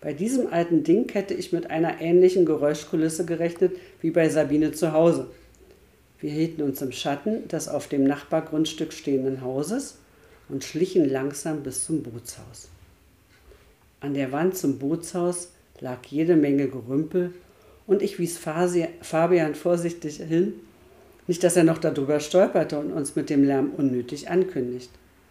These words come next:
Hinter dem Gerümpelhaufen befand sich eines der Fenster, die wir von der Straße aus gesehen hatten. Dahinter brannte noch immer Licht. Vorsichtig versuchte ich, durch das Fenster zu spähen.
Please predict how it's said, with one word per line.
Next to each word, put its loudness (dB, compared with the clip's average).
Hinter 2
dem 4
Gerümpelhaufen -2
befand -6
sich -10
eines -6
der -4
Fenster, -4
die -10
wir 0
von -6
der 0
Straße -8
aus -10
gesehen -4
hatten. -14
Dahinter -2
brannte -2
noch 0
immer -4
Licht. -10
Vorsichtig -4
versuchte -10
ich, -10
durch -10
das -10
Fenster -10
zu -18
spähen. -14